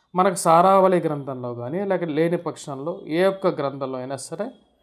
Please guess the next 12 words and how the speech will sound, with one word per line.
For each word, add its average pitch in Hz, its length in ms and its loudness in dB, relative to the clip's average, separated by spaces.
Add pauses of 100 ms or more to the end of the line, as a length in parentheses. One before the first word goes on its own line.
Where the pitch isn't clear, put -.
(220)
శుభత్వాన్ని 196 840 2
ఇవ్వగలుగుతుంది 151 840 -2
అని 165 160 0
సారావళి 151 520 0
గ్రంథంలో 135 420 -6
చెప్పబడింది 135 720 -6
అన్నమాట. 110 260 -14
అంటే 156 300 -8 (680)
తిరోగమన 226 500 6
స్థితిలో 196 460 2
ఉన్న 180 280 2
యొక్క 165 560 0